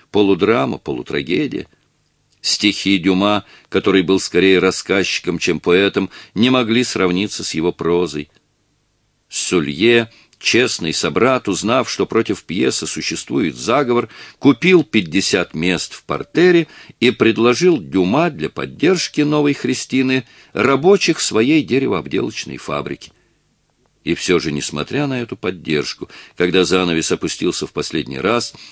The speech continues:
в зале поднялся такой шум, что никто не мог понять, как рассказывал потом сам Дюма,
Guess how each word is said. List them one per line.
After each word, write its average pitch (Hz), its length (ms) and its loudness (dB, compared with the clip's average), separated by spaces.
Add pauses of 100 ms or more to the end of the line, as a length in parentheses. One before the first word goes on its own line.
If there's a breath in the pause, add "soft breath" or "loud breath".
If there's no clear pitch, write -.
в 76 100 -6
зале 107 320 2
поднялся 104 540 0
такой 113 420 0
шум, - 400 -4
что - 220 -2
никто 143 320 -2
не 147 100 0
мог 123 240 -2
понять, 110 480 0 (380 loud breath)
как 117 280 0
рассказывал 87 560 0
потом 80 300 -4
сам 73 260 -2
Дюма, 110 320 0